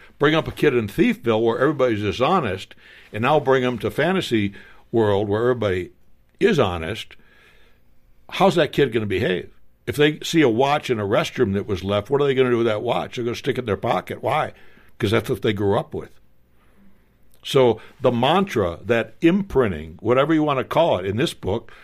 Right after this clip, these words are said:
I call it the three basic, there's four, but the fourth one you don't see very often, so we'll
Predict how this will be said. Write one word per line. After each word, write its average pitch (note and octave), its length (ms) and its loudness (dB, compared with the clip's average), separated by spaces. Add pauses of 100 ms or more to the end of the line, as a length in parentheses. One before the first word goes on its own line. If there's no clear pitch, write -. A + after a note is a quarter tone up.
(280)
I C#3+ 160 2
call G#2+ 300 2
it A#2+ 80 -8 (480)
the A2+ 100 -2
three D3+ 300 2
basic, B2 600 0
there's A#2 180 -4
four, G2+ 440 0
but G2+ 220 -6 (160)
the G#2+ 80 -8
fourth D#3+ 320 0
one C3 100 0
you A#2+ 60 -2
don't A2+ 220 -2
see A#2+ 180 -2
very E2+ 280 -4
often, D#2+ 380 -10
so G2+ 160 -4
we'll F#2 160 -6